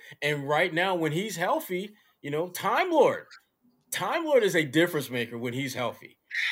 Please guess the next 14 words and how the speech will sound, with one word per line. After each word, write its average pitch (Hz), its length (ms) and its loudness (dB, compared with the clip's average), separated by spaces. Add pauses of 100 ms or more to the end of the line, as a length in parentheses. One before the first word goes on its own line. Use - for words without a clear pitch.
(840)
And 180 200 2
that's, 269 340 2
to 247 80 -2
me, 233 140 0
that's 254 380 -2
the 262 100 -2
one 202 380 0
guy 123 420 -4 (180)
that 135 380 -4
if 135 160 -8
you're, 190 420 0
if 147 160 -8
you're 190 160 2
Brad, 156 560 -4